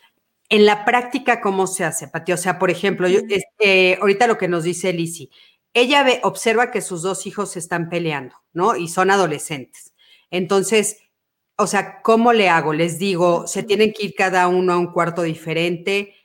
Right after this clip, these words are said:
Speaker 1: ¿Cuánto tiempo los dejo? ¿Qué significa en la
Speaker 2: Ujú.
Speaker 1: práctica el tiempo fuera?
Speaker 2: Ok, yo creo que,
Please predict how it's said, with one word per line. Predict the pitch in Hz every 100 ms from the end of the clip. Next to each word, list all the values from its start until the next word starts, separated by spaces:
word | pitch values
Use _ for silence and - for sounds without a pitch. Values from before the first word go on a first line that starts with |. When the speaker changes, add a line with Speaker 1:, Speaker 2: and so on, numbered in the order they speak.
| _ _
Speaker 1:
¿Cuánto | - 214 208 208 208 185
tiempo | - 185 185 180 175
los | 160 156
dejo? | 147 180 165 - 185 185 -
¿Qué | 269
significa | 269 277 254 214 - 202 - 208 - -
en | 190 175
la | 165 165
Speaker 2:
Ujú. | -
Speaker 1:
práctica | 196 190 190 - 202 - 214 202
el | 170 170
tiempo | 180 175 170
fuera? | 165 - 151 - _ _ _ _ _ _
Speaker 2:
Ok, | 254 247 247 220 214
yo | 233 277
creo | 359
que, | 320 240